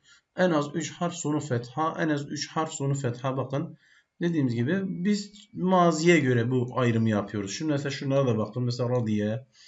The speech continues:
işte efendim hafe, işte dediğimiz gibi vezene. Bakın üç harf sonu fetha. Biz dediğimiz gibi bu aksamı sabahı ayırırken demek ki fiilin hangi kısmına bakacakmışız?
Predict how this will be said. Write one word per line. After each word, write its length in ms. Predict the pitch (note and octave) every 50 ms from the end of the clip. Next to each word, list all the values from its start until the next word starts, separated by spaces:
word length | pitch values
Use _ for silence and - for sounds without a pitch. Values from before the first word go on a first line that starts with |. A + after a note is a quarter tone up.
| - - - - _ -
işte 200 | - - C3+ B2+
efendim 380 | B2 B2 - A#2+ A#2+ A#2+ A#2 A#2 - -
hafe, 840 | - C3 B2+ B2+ B2+ B2 A#2+ A#2+ - A#2 A2 A2 A2 A2 A2+ A#2+ - - - _ _ _ _ _
işte 120 | B2 A#2+ A#2 A2+
dediğimiz 320 | A#2+ B2 B2 B2 A#2 A2
gibi 220 | A#2 A#2+ A#2 A2+ B2
vezene. 600 | C3+ C3+ A#2+ A#2+ A2+ G#2+ G#2+ G#2 G#2+ B2 B2+ -
Bakın 320 | D3 C#3 D3 E3 E3 - -
üç 240 | A3 F#3+ - -
harf 240 | - - - F3+ F3+
sonu 240 | - - E3+ D3 B2
fetha. 420 | B2 - A2+ - - - - - C#3 -
Biz 300 | F3+ G#3+ A3+ F3+ - - _ - - - _ _ _
dediğimiz 380 | G#3+ A3+ G3 F#3 E3+ D3 C3 A#2+
gibi 120 | B2 B2
bu 200 | D3+ F3 F3 -
aksamı 640 | D#3 D#3 - - - - G3+ G3+ F#3+ F#3 E3+ D3+ C#3
sabahı 720 | C#3 - - F3+ F3 E3+ E3 D3 C#3+ C#3 C3+ C#3 C3 C3+
ayırırken 1000 | C#3 D3+ D3+ D3+ D#3 D#3 F#3+ F#3 F3 - - D3 C#3 D3+ F#3+ A3 A#3 G#3 E3+ C3
demek 320 | C#3 D3 D#3+ E3+ E3 E3+
ki 120 | - - D3
fiilin 320 | - - E3 D#3+ E3+ E3+
hangi 440 | D#3+ C3+ D#3+ G3 G#3 G3+ E3+ E3+ -
kısmına 380 | - - - - C#3+ C#3 C3 C3
bakacakmışız? 840 | B2+ B2+ B2+ B2 A#2+ B2+ B2 B2 B2 - - A#3+ A#3 - -